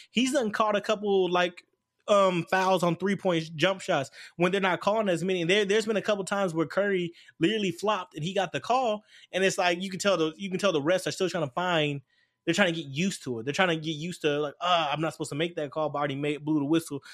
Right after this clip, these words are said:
or, "Ah, next time I can't make that call," and I, and they, they try to make up for it by ignoring another call later on because they're trying to find that happy medium. So I think the refs are gonna have this growing pains too. So this whole season is just gonna be a weird season of them trying to figure it out.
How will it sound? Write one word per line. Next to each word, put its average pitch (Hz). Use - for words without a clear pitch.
or, 151
"Ah, 175
next 165
time 160
I 147
can't 151
make 175
that 160
call," 160
and 147
I, 147
and 156
they, 180
they 175
try 175
to 151
make 165
up 180
for 160
it -
by 143
ignoring 170
another 156
call 156
later 143
on 143
because 156
they're 160
trying 160
to 139
find 156
that 143
happy 160
medium. 139
So 147
I 165
think 208
the 160
refs 175
are 175
gonna 156
have 151
this 143
growing 147
pains 156
too. 190
So 165
this 196
whole 214
season 175
is 139
just 147
gonna 160
be 139
a 127
weird 151
season 147
of 147
them 151
trying 156
to 127
figure 156
it 151
out. 147